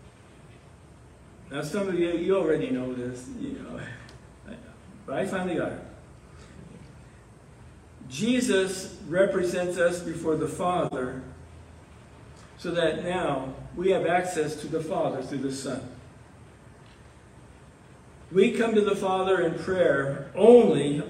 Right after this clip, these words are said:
on the basis of Christ's high priestly ministry.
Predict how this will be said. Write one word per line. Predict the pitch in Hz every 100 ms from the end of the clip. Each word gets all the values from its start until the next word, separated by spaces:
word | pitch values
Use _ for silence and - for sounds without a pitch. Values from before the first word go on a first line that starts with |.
| -
on | 156 160
the | 151
basis | 180 208 208 - 127 135 - - -
of | 147 -
Christ's | 175 170 170
high | 175 165
priestly | 165 165 165 139
ministry. | 143 139 131 131 - -